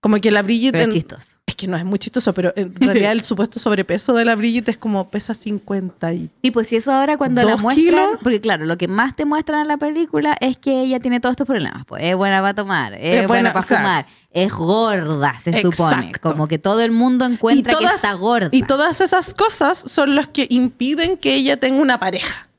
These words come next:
Speaker 2: Claro, como claramente este hueón jefe, Mino, eh, de la editorial,
Speaker 1: Ujú.
Speaker 2: jamás la va a pescar.
Speaker 1: No,
Speaker 2: Es como
Speaker 1: po.
Speaker 2: una, un sueño, que, una fantasía de la
Speaker 1: Exacto.
Speaker 2: huevona. Pero claro, cuando después te muestran que ella está como poniéndose ropa, la huevona pesa como sesenta kilos.
Speaker 1: Sí.
Speaker 2: De hecho, creo que pesa sesenta
Speaker 1: Sesenta.
Speaker 2: kilos.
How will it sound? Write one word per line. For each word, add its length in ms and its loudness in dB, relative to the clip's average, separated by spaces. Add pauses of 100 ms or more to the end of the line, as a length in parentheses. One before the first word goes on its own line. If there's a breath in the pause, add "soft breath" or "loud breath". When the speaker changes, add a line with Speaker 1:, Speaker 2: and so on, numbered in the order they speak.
Speaker 2:
Claro, 200 -6
como 220 -2
claramente 380 0
este 160 0
hueón 240 0
jefe, 420 -2
Mino, 640 2
eh, 320 0
de 120 0
la 140 -2
editorial, 540 0
Speaker 1:
Ujú. 180 2
Speaker 2:
jamás 320 0
la 120 0
va 80 0
a 40 0
pescar. 380 0
Speaker 1:
No, 160 4
Speaker 2:
Es 20 4
como 160 0
Speaker 1:
po. 100 0
Speaker 2:
una, 400 -2
un 160 -4
sueño, 600 0
que, 260 -2
una 180 -2
fantasía 500 -2
de 40 2
la 140 2
Speaker 1:
Exacto. 240 0
Speaker 2:
huevona. 320 0 (360 soft breath)
Pero 140 -2
claro, 160 0
cuando 200 -2
después 180 -2
te 60 -2
muestran 340 -2
que 80 -2
ella 80 0
está 180 -2
como 220 0
poniéndose 420 -2
ropa, 320 0
la 80 0
huevona 280 -2 (120)
pesa 220 -4
como 160 0
sesenta 420 -8
kilos. 300 -18
Speaker 1:
Sí. 160 0
Speaker 2:
De 80 2
hecho, 120 -2
creo 120 0
que 100 -2
pesa 300 -4
sesenta 340 -2
Speaker 1:
Sesenta. 200 2
Speaker 2:
kilos. 220 0